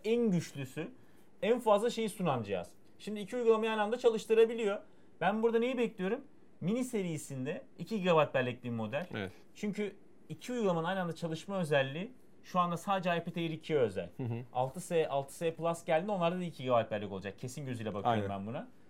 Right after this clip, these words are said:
Speaker 1: Çünkü uygulama geliştiricilere platformu artık hazır sunmalısın ki ona göre bir şey geliştirsinler.
Speaker 2: Hı hı.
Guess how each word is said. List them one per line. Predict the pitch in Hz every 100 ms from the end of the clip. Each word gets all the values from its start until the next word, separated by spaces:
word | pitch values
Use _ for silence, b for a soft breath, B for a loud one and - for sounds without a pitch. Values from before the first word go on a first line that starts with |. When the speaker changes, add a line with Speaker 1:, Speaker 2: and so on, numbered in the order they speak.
| b
Speaker 1:
Çünkü | - 139
uygulama | 147 139 156 180
geliştiricilere | 170 156 - 156 151 165 190
platformu | 190 160 151 165 165
artık | 160 -
hazır | 156 147
sunmalısın | 151 165 156 175 - 254
ki | 156
ona | 147
göre | 151 165
bir | 156
şey | 175
geliştirsinler. | 156 123 - 101 - 127
Speaker 2:
Hı |
hı. | 127